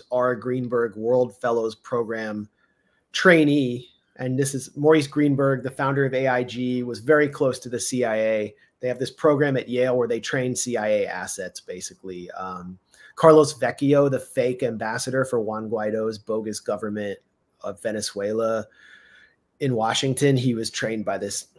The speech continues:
same network. So, you know, badge of honor. Um, but yeah, those are his people. They're not exactly, I mean, they're basically our people.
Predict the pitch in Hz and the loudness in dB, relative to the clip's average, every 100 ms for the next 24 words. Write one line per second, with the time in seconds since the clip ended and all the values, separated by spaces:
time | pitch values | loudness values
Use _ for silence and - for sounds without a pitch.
0 | _ _ - - 95 95 95 95 101 - | _ _ -10 -6 -4 -4 -6 -6 2 8
1 | 151 160 151 143 151 156 147 123 120 127 | 10 10 8 8 6 8 6 4 2 2
2 | 135 139 - _ _ _ _ _ _ _ | 0 -4 -12 _ _ _ _ _ _ _
3 | _ _ _ _ - 101 98 98 101 123 | _ _ _ _ -12 -8 -8 -4 0 6
4 | 160 135 135 139 139 127 - 143 139 107 | 8 8 6 4 2 0 2 0 2 -2
5 | 110 113 107 107 107 104 - 101 - 170 | -2 -2 -2 -4 -4 -4 -6 -10 4 8
6 | 175 170 196 190 185 156 113 131 135 113 | 10 10 10 8 6 6 6 2 2 -6
7 | - 90 | -8 -10